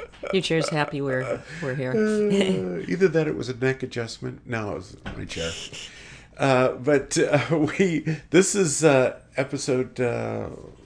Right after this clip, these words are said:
Speaker 2: first series three forty-seven, I think, is where we're at. And we've been marveling over the fact that we have been so long going through the armor of God. But w-,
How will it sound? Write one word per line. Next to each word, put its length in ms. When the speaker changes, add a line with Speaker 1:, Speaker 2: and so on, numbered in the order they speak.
Speaker 2:
first 320
series 280
three 140
forty-seven, 1160
I 100
think, 320
is 100
where 200
we're 180
at. 260
And 320
we've 360
been 180
marveling 500
over 200
the 80
fact 260
that 80
we 200
have 140
been 200
so 200
long 540
going 360
through 400
the 160
armor 340
of 120
God. 420
But 260
w-, 200